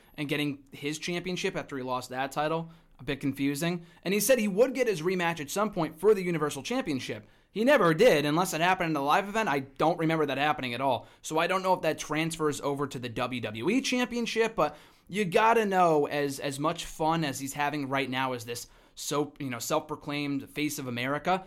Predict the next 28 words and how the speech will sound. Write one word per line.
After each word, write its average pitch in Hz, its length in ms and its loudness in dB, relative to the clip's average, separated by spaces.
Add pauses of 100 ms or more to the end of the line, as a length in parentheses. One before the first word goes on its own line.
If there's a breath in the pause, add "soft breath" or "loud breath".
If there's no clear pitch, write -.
(180 loud breath)
he's 185 180 -2
gonna 214 220 2
make 196 260 0
more 175 220 0
money 165 360 2
as 147 180 -4
the 143 80 -2
world 135 360 -2
champion, 127 480 -6
as 117 120 -10
the 135 100 -6
W 147 340 -2
W 127 320 -4
E 123 60 -4
champion. 117 400 -10
So, 120 320 -6 (600 soft breath)
y-, 220 140 -16
you 214 100 4
know 349 140 8
what? 302 260 4
It, 190 160 -4
it's 208 140 -4
not 330 160 2
even 349 160 2
unprecedented 220 720 0
for 156 140 -6
him 170 220 0
to 156 360 0